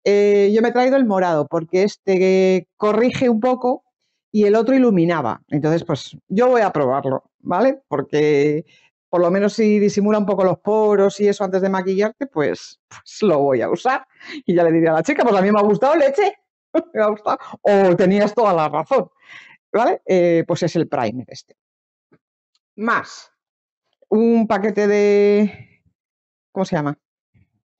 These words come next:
De ensaladilla. Pues como no está el pollo mayor, que ya os he dicho que se ha ido a su tierra, eh, por cierto, Noé, que va para allá, mi pollo. <laughs>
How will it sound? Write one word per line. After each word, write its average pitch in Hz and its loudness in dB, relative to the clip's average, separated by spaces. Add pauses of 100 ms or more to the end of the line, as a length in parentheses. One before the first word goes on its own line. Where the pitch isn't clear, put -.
(360)
De 196 0
ensaladilla. 208 0 (220)
Pues - -20
como 202 0
no 220 0
está 226 -2
el 220 -2
pollo 240 -2
mayor, 220 -2 (140)
que 165 -4
ya 156 0
os 175 -4
he 175 2
dicho 175 -2
que 190 -4
se 196 -2
ha 185 0
ido 190 2
a 196 -6
su 185 -10
tierra, 220 -2 (540)
eh, 202 2 (200)
por 190 -4
cierto, 254 0
Noé, 277 0 (360)
que 220 0
va 220 2
para 277 0
allá, 302 0
mi 269 0
pollo. 330 2 (680)
<laughs> - -4